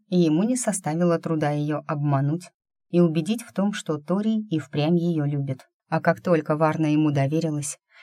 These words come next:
Кибел забрал её силу, а заодно поработил и Аспида, заполучив возможность безнаказанно черпать силу из чужого источника. Там же, на острове,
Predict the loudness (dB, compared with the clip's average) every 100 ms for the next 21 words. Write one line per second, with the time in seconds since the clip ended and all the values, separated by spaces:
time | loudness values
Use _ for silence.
0 | -4 0 2 2 2 2 0 -2 -2 -2
1 | -2 -2 -4 -4 -4 -6 _ _ -2 0
2 | 2 2 2 0 0 0 2 0 -2 -4
3 | -4 -4 -4 -2 -2 -2 -2 -2 -2 -6
4 | _ -4 -2 0 0 0 -4 -2 -2 0
5 | 0 0 -2 -6 -8 _ -2 0 2 0
6 | 2 0 2 2 2 0 -2 -2 -6 -4
7 | -2 0 0 -4 _ _ -4 -4 -4 -2
8 | -2 -2 -2 -4 -6 -4 -6 -4 -8 -10
9 | _ _ 4 4 2 0 0 0 -2 -6
10 | -6 -6 -6